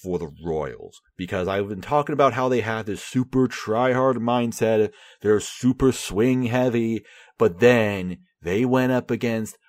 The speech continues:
a pitcher, or rather several pitchers, who absolutely could not locate,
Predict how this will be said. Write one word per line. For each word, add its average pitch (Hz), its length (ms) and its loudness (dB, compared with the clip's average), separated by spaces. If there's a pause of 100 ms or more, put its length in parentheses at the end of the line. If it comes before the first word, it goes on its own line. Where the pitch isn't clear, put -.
(120)
a 90 140 -8
pitcher, 117 720 -2
or 95 180 -6
rather 113 300 0
several 135 540 -2
pitchers, 90 440 -8
who 90 200 -6
absolutely 101 500 -6
could 143 500 6
not 151 440 2
locate, 135 720 4